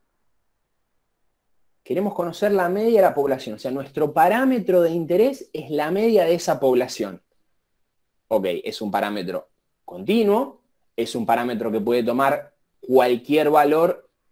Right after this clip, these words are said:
entre menos infinito y más infinito. Y el modelo que vamos a proponer es el siguiente. Los datos, si nosotros conociéramos el valor de mu,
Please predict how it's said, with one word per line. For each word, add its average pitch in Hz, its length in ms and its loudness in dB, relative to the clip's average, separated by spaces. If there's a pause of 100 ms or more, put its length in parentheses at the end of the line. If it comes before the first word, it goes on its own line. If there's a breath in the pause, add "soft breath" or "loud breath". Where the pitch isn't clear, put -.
(220)
entre 127 420 -2
menos 135 340 -4
infinito 139 420 -4
y - 20 0
más 127 240 -6
infinito. 101 540 -10 (2500)
Y 226 60 4
el 226 80 6
modelo 254 260 8
que 240 60 6
vamos 247 220 0
a 214 80 2
proponer 226 360 2
es 247 120 -4
el 180 100 2
siguiente. 131 600 -4
Los 165 280 0
datos, 233 600 0
si - 220 -10
nosotros 170 460 -4
conociéramos 160 1080 -2 (200)
el 131 120 -2
valor 165 300 8
de 190 100 2
mu, 233 300 0